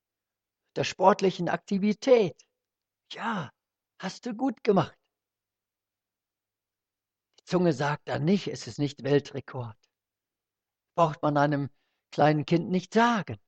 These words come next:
Denn das geht ja gar nicht. Aber dass es für sich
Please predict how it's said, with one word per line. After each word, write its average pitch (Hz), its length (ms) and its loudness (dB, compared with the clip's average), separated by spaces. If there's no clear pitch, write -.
Denn 208 180 6
das 220 200 8
geht 311 220 0
ja 143 140 -2
gar 120 260 0
nicht. 110 240 -14
Aber 233 220 2
dass 240 220 2
es - 160 -6
für 254 180 -2
sich 302 380 -4